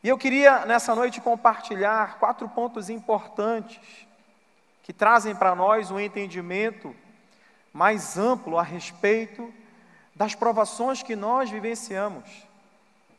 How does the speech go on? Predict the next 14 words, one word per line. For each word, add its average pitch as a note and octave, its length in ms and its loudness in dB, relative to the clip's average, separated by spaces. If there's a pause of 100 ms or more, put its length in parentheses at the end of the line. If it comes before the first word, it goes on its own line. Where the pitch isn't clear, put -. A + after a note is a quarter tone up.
(440)
E - 40 -16
a D3+ 40 -12
palavra A#3+ 420 4
de F#3+ 60 -6
Deus, A#3 200 2
ela A3+ 180 6
tá A#3 160 4
para A3+ 180 0
nos G3+ 220 -8
instruir, F#3 540 -10
tá G#3+ 140 4
para G#3+ 200 -4
nos F#3 180 -10
mostrar. D3+ 580 -8